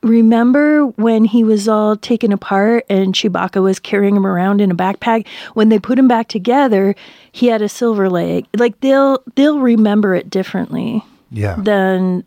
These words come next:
Speaker 1: than the people who are, um, you know, remembering <laughs> it
Speaker 2: Right.
Speaker 1: some other way, you know, so,
Speaker 2: Right.
Speaker 1: yeah.
Speaker 2: And, and the crazy thing about this is nobody really knows why it's happening, what
Speaker 1: Mm-mm.
Speaker 2: or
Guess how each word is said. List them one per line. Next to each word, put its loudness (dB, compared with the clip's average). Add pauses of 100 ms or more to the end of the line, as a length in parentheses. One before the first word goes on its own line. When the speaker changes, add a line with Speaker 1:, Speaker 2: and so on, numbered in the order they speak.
(120)
Speaker 1:
than 0
the -4
people -4
who -4 (760)
are, -4 (720)
um, -8 (360)
you 0
know, -6
remembering 0
<laughs> -4
it -2 (360)
Speaker 2:
Right. -4
Speaker 1:
some -2
other 0
way, -2
you 0
know, 0
so, 0
Speaker 2:
Right. -8 (600)
Speaker 1:
yeah. -2
Speaker 2:
And, -4
and -2
the -2
crazy -2
thing -6
about -6
this -10
is -8
nobody -4
really -4
knows -8 (580)
why -2
it's -4
happening, -8
what -2
Speaker 1:
Mm-mm. -2
Speaker 2:
or -6